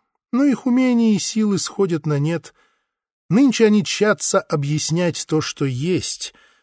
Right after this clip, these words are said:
а не исследовать скрытые силы. Алхимия теперь просто ремесло, и ищет составлять всякие варево и зелья, которые якобы должны содействовать объяснению состава вещей, но оставляет в стороне более великие вопросы —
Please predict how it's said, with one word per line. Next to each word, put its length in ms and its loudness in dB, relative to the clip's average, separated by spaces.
а 100 -4
не 160 2
исследовать 560 0
скрытые 580 -2
силы. 480 -4
Алхимия 540 2
теперь 280 -2
просто 360 0
ремесло, 600 0
и 80 -2
ищет 520 -2
составлять 560 -2
всякие 480 -2
варево 500 0
и 220 -4
зелья, 560 0
которые 400 0
якобы 400 -2
должны 380 -2
содействовать 720 -4
объяснению 760 -2
состава 720 0
вещей, 580 -8
но 140 2
оставляет 640 0
в 40 -6
стороне 440 -2
более 360 0
великие 540 -4
вопросы — 600 -2